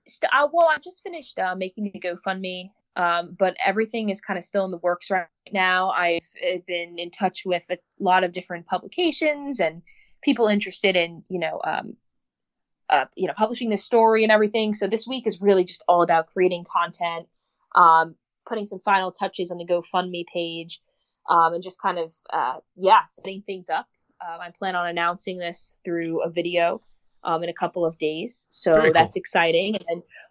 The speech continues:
Speaker 1: once I make this announcement and that posts on, uh, my page and Liquid Sky's page, then I'll allow, um, the rest of the press to release, uh, anything they want to.
Speaker 2: That's
Speaker 1: But
Speaker 2: awesome.
Speaker 1: yeah, we're generating a lot of support on this so far, Dean. Uh, you
Speaker 2: Awesome.
Speaker 1: know, yeah, we're getting in touch with Runner's World,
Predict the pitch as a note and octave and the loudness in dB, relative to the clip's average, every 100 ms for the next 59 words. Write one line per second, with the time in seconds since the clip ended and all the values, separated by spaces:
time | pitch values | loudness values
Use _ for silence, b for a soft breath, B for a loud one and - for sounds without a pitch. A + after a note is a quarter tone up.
0 | - A3 B3+ B3 A3+ A3 G#3+ G#3+ - F#3 | 2 4 4 2 -2 -2 -6 -8 -4 -2
1 | F#3+ G3+ B3+ D4 C#4+ - F3 F3 E3 - | -2 -6 -8 -8 -8 -8 -6 -4 -6 -2
2 | F3 E3+ - E3+ E3 E3 E3+ E3 E3 F3+ | -4 -4 -6 -4 -4 -8 -10 -6 0 0
3 | - G3+ G3+ G3+ - F#3 F3 F3 F3+ - | 0 0 0 -2 -6 -6 -4 -6 -6 -2
4 | F#3+ F#3+ G#3 C4 B3+ - F#3 F#3 F3+ F3 | 2 2 4 0 0 2 4 4 4 2
5 | F3 E3+ E3+ E3+ - E3 E3 E3+ E3+ - | 4 4 4 2 0 -2 -6 -6 -8 -8
6 | F3 - F3+ D#3+ - E3+ E3 E3 E3 - | -12 -8 -6 -6 -10 -6 -4 -4 -6 -8
7 | - - - - - F3 E3+ F3 E3+ E3 | -12 -12 -14 -6 -2 -2 -2 0 2 4
8 | D#3+ D#3 - - - _ _ - D#3 E3+ | 4 2 0 -4 -4 _ _ 0 6 6
9 | D#3 G3+ A3 F3 F#3+ F3+ G3 G3 A3 A#3 | 8 6 4 2 -6 -6 -4 -4 -6 -8
10 | A3+ G#3+ G3+ G3+ G#3 - - G#3+ G#3+ F#3 | -6 -4 0 0 -2 -6 -6 -4 -4 -6
11 | F3 - F3 F#3 F3+ F3 F3 E3+ F3+ E3+ | -8 -8 -6 -2 -4 -4 -10 -14 -14 -8
12 | E3 C#3 D3 E3+ E3+ - _ _ _ _ | -4 0 2 0 -4 -10 _ _ _ _
13 | _ _ - A3+ G#3+ G3+ G#3 G3 - G3+ | _ _ 2 6 6 4 0 -4 -4 -4
14 | - E3+ F3 G#3+ D#4+ D#4+ C4+ C#4+ C#4+ C#4+ | -4 -10 0 2 2 -2 -2 0 0 0
15 | C#4 | -2